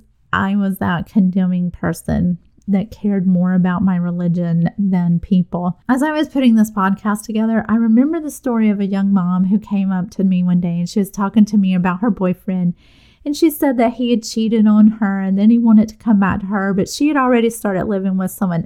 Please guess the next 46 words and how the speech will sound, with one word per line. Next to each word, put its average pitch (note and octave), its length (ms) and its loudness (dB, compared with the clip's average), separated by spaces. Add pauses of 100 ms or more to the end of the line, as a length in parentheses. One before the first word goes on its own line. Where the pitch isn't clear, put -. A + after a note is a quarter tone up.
else. A3+ 400 0 (220)
The A#3+ 160 2
new C#4 340 2
guy A#3 240 2
that G#3+ 180 4
she - 160 -4
was G#3+ 220 -2
living F#3 380 -4
with F3 300 -6 (600)
had A3+ 180 -2
a G#3 60 2
warrant A#3+ 480 2
out G3 280 -2
for A3 80 -4
his G#3 160 0
arrest, G#3 580 0
and F3+ 140 -2
she - 180 -2
didn't A#3+ 220 0
know A3 140 6
what F#3+ 180 -2
she G3+ 180 -4
should F#3+ 240 -4
do A3 200 0
about F#3 340 -2
it F#3 180 -4
because G3+ 460 -8
she - 100 -18
really G#3+ 280 -2
liked F#3 340 -6
him, F#3 380 0
but F3 200 -4 (140)
her F#3 260 -6
old A3+ 240 -2
boyfriend F#3 580 -4
wanted F3+ 280 0
her F3 140 -4
back, F#3 480 -4
and F#3 140 -2
her F3+ 160 -2
old A3 220 -4
boyfriend G3 480 -4
was F3 140 -4
the E3+ 100 -6
baby G3 320 -2
daddy, F3 540 -4